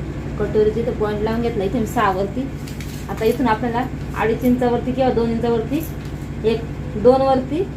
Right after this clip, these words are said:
आणि एक अडीच इंचावरती अशी पॉइंट लावून घ्यायची आहे. आणि इथून आपण एक इंचावरती इथं एक पॉइंट लावायचा आहे बघा. अशा पद्धतीने आपले बघा हे ड्रॉ आहेत ना, ते जॉईंट करून घ्यायचे बघा असे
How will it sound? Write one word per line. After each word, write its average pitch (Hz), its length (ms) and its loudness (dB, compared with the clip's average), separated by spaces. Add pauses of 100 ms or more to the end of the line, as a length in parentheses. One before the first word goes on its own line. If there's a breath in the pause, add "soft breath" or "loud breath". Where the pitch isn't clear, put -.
(120)
आणि 233 200 -2
एक - 120 -6
अडीच 247 320 2
इंचावरती 247 480 2
अशी 285 160 -4
पॉइंट 233 320 -2
लावून 247 200 0
घ्यायची 254 220 0
आहे. 226 380 -2 (600)
आणि 220 100 0
इथून 247 200 0
आपण 240 240 2
एक 220 200 2
इंचावरती 247 440 2
इथं 254 120 0
एक 233 200 2
पॉइंट 220 200 -2
लावायचा 214 300 2
आहे 196 100 0
बघा. 208 180 -2 (960)
अशा 240 160 0
पद्धतीने 247 280 4
आपले 220 240 0
बघा 240 160 0
हे 233 200 2 (1500)
ड्रॉ 233 140 2
आहेत 233 260 2
ना, 247 120 0
ते 240 100 0
जॉईंट 226 320 0
करून 240 160 2
घ्यायचे 226 240 0
बघा 202 140 2
असे 202 200 -2